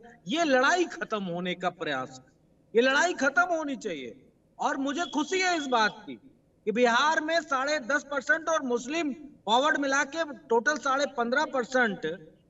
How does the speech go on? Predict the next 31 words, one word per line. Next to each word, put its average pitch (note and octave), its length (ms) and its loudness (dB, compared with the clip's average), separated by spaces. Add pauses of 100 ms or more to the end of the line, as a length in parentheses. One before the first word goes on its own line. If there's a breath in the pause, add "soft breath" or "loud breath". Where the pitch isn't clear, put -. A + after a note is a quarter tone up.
(100)
फॉरवर्ड C#4 300 2
को D#4+ 140 -4
तैंतीस, E4 400 0
तैंतीस C#4 540 -6
परसेंट D4 380 0
लोकसभा C#4 460 -2
की C4+ 140 -8
सीटों C4 320 0
पे C#4+ 280 2 (300)
उनको B3 460 0
एकाधिकार C4 680 2
मिला B3 220 2
हुआ F3 300 0
है, G#2+ 60 -16 (220)
वो F#3+ 60 -6
जीते A#3 360 -2
हुए A3 180 4
सांसद। D#3+ 360 -12 (480)
ठीक D#4 220 -2
कमोबेशी D#4 480 0
उत्तर E4 260 -4
प्रदेश D#4 280 0 (100)
में E4 80 -6
भी D4+ 120 -2
यही C4+ 200 2
स्थिति B3+ 380 -10
है A3+ 60 -10 (380)
कि A3+ 60 -4
तैंतीस C#4 540 0
परसेंट D4+ 360 0
फॉरवर्ड B3+ 520 2